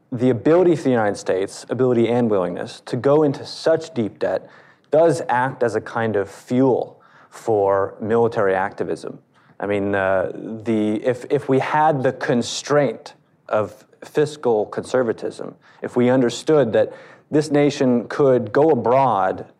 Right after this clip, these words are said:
only to the extent that Congress can appropriate funds, and we shouldn't go deeply into debt in order to pay for that,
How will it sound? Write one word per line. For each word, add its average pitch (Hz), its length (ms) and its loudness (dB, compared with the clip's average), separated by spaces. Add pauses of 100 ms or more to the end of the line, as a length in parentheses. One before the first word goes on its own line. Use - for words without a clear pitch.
only 147 260 2
to 127 120 -8
the 120 120 0
extent 123 540 -2
that 107 300 0
Congress 120 420 0
can 110 160 -6
appropriate 110 580 -2
funds, 117 640 -6 (400)
and 107 380 -2
we 117 180 -2
shouldn't 117 400 -2
go 107 240 2
deeply 123 460 0
into 104 200 -2
debt 120 280 2
in 117 80 -2
order 104 160 0
to 95 260 -2
pay - 260 -2
for 131 160 -4
that, 90 300 -4